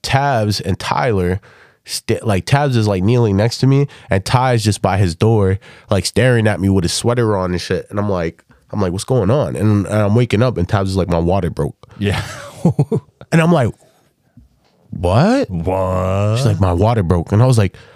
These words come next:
Speaker 1: I immediately sobered up.
Speaker 2: Oh, yeah?
Speaker 1: Got up immediately. I was like, "So what the fuck are we doing here?"
Speaker 2: <laughs>
Speaker 1: I'm like, "Let's go."
Speaker 2: They was waiting on you.
Speaker 1: There, and, and what's crazy is her,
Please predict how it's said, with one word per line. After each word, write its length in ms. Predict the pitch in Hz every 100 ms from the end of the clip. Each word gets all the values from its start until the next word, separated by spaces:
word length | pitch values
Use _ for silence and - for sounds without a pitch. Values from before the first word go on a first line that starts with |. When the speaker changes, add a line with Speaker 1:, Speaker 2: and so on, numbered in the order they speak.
| -
Speaker 1:
I 140 | 127
immediately 500 | 120 151 160 135 98
sobered 500 | 87 - 135 135 131
up. 180 | 131 120
Speaker 2:
Oh, 120 | 101 110
yeah? 180 | 101 127
Speaker 1:
Got 260 | 165 160
up 140 | 151 120
immediately. 300 | 131 156 135
I 40 |
was 120 | 147
like, 120 | 104 - - -
"So 140 | 147
what 120 | 120
the 60 | 156
fuck 180 | 170 170
are 40 |
we 80 | 143
doing 200 | 143 147
here?" 200 | 156 165 - - - -
Speaker 2:
<laughs> 920 | 196 277 - 196 - - - - -
Speaker 1:
I'm 100 | 160
like, 200 | 147 123
"Let's 200 | 175 127
go." 420 | 151 214 180 95 107
Speaker 2:
They 120 | 156
was 180 | 135 110
waiting 280 | 143 127 117
on 200 | 107 104
you. 360 | 101 160 233
Speaker 1:
There, 280 | 156 196 175 -
and, 220 | 180 165
and 160 | 165
what's 120 | 151 -
crazy 380 | 202 240 180
is 120 | 147 123
her, 160 | 143